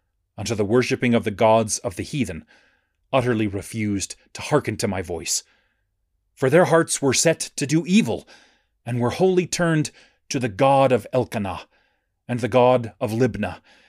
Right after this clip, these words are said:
and the God of Mamacrah, and the God of Korash, and the God of Pharaoh, king of Egypt. Therefore they turned their hearts to the sacrifice of the heathen, in offering up their children unto these dumb idols,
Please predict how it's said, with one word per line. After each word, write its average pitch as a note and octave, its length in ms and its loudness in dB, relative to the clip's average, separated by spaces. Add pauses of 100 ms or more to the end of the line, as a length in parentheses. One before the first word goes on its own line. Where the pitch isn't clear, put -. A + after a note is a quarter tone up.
and D3 140 2
the C#3 60 2
God D#3 480 4
of B2 160 2
Mamacrah, B2 720 0 (580)
and C3+ 120 0
the B2 40 0
God C#3 320 4
of B2+ 140 0
Korash, A#2 560 2 (480)
and C#3 120 -2
the C3 40 2
God C#3+ 420 4
of B2+ 140 0
Pharaoh, F#2+ 540 0 (180)
king E3 320 4
of A#2+ 100 -2
Egypt. - 520 -8 (960)
Therefore F3+ 300 6
they F3+ 120 6
turned G3 280 4
their D#3+ 160 6
hearts C#3 400 2 (220)
to D3 100 -2
the D3 100 4
sacrifice F3 760 2 (180)
of B2 100 -2
the B2 80 0
heathen, G#2 440 -4 (360)
in D#3 120 4
offering F3 400 4
up D#3+ 120 4
their D#3 140 4
children C3+ 680 4
unto B2+ 200 0
these B2 180 -2
dumb B2+ 260 2
idols, A2 460 -4